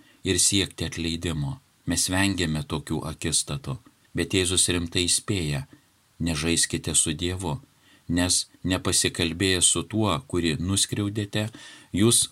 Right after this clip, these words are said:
paliekate jį arba ją ieškoti ir siekti teisingumo, kreipiantis į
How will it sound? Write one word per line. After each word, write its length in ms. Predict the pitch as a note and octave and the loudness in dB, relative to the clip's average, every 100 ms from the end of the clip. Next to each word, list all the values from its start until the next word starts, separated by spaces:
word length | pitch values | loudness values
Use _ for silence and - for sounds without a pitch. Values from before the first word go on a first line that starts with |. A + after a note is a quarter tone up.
| _ | _
paliekate 680 | G2 F#2 G#2 A2+ G#2 F2+ F2+ | 0 4 4 4 2 0 0
jį 300 | E2+ F#2 A#2 D2+ - | 0 2 2 2 -4
arba 360 | F2+ E2 E2+ | -4 -2 -4
ją 240 | D2+ F2+ A2 B2+ - - _ | -2 -2 -2 -4 -14 -20 _
ieškoti 760 | E2+ F#2 F#2 - - G2+ A2 A#2 - | 0 2 4 2 0 0 0 -2 -2
ir 100 | F#2 | 2
siekti 440 | - G2 G#2+ - | 4 4 2 0
teisingumo, 920 | G#2+ G#2 F2+ - D#2+ D#2+ D#2 G#2 A2+ A2 - - - - | 0 2 2 2 0 -2 0 2 0 -2 -10 -20 -20 -2
kreipiantis 840 | G2+ G#2+ A2+ G#2 G#2+ A2 G#2 - _ - | 2 2 2 0 0 0 0 -2 _ -4
į 280 | G#2+ A#2+ | 2 2